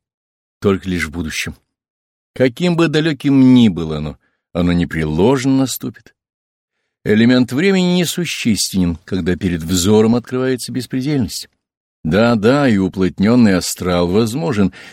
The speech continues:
и возможно, и будет объединение двух миров, и мир снизойдет на планету, и кончатся войны, и явления духа будут поставлены во главу угла, и станет единым все человечество,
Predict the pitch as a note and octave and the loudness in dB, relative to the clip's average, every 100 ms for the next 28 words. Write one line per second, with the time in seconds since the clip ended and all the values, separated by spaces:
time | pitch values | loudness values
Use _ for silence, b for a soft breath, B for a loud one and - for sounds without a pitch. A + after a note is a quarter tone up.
0 | B G2+ F#2+ G2 E2+ F#2+ G#2+ F#2+ A2+ G#2+ | B 2 4 2 2 2 2 2 0 0
1 | b b b F#2+ F#2 F#2+ F2+ - G#2+ F#2+ | b b b -2 0 0 -2 0 0 0
2 | F2+ G2+ F#2+ F#2+ G2+ G2+ F#2 F#2 G2+ - | -2 0 2 2 4 2 0 -2 -4 -2
3 | F#2 G#2 B2+ - - _ _ _ _ _ | 0 0 -2 -8 -20 _ _ _ _ _
4 | _ F2+ F2 F2+ A2 E3 - - E3+ D3+ | _ 0 2 4 4 2 0 -2 -2 -2
5 | E3+ C#3+ E3+ - D3+ C#3+ C3+ C3 - F2 | -2 -2 -4 -4 -8 -4 -2 -2 -4 -14
6 | _ _ _ _ _ _ F3+ F#3 - G3 | _ _ _ _ _ _ -2 -2 2 0
7 | F#3 E3+ - - C#3+ C3+ C3 D#3 A#2 F#2 | 0 -2 -4 -2 0 2 4 4 4 2
8 | - F#2+ F#2+ F#2 G#2 A2 G#2+ G2 A#2+ B2+ | 0 -2 0 2 4 6 4 2 -2 -4
9 | A#2+ B2 C3 - B2 - B2 B2+ B2 C3 | -2 -2 -2 -2 -2 -2 2 2 4 2
10 | A#2 B B B G#2 G#2+ B2 B2+ B2 A2 | 0 B B B -2 2 4 4 2 2
11 | A2+ C3 A2 F#2 - G2 F#2+ F2+ F#2 F2+ | 2 2 0 -4 -2 -2 -2 -2 -2 2
12 | G#2 F#2+ - G#2 - F2+ F#2 A#2 - - | 2 2 0 -4 -4 -2 -2 -2 -4 -8
13 | E2 | -10